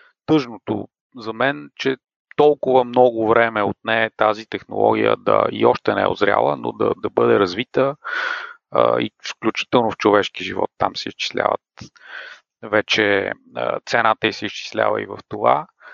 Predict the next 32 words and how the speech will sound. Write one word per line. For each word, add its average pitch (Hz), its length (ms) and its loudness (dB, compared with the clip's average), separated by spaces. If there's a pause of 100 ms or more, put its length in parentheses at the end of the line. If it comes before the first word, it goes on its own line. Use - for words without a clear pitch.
(300)
но, 131 600 4
но 135 120 -6
изглежда 147 460 0
добре 139 340 2
и 120 40 0
аз 117 180 0
вярвам, 120 400 2
че, - 140 -20 (500)
че 117 100 -12
ще - 180 -12
успеят 117 400 -2 (460)
да - 140 -8
постигнат 110 440 -10 (100)
нещо 160 400 -8
и - 80 -20
той 156 160 6
започна 131 480 -2
така - 300 -4
да 101 180 -8 (100)
дайвества 104 560 0
малко, 90 360 -10
да 101 140 -8
разпродава 98 600 -2
части 92 320 -4
от - 120 -16
компанията, 98 720 -8 (160)
но 131 220 2
го 117 180 -2
прави 143 320 2
на 135 120 -2
ниво, 120 340 4
на 135 100 2